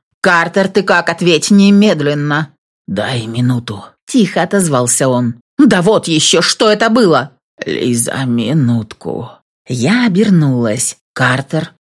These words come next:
лежал на земле среди разбросанной одежды, бледный как мел.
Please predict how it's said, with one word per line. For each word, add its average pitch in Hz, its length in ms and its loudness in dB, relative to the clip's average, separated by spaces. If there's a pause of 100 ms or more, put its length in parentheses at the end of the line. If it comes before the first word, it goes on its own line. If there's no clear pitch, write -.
(100)
лежал 139 340 2
на 165 120 2
земле 143 400 2
среди 147 380 -2
разбросанной 147 640 0
одежды, 147 520 0
бледный 147 520 0
как 127 220 -4
мел. 147 400 0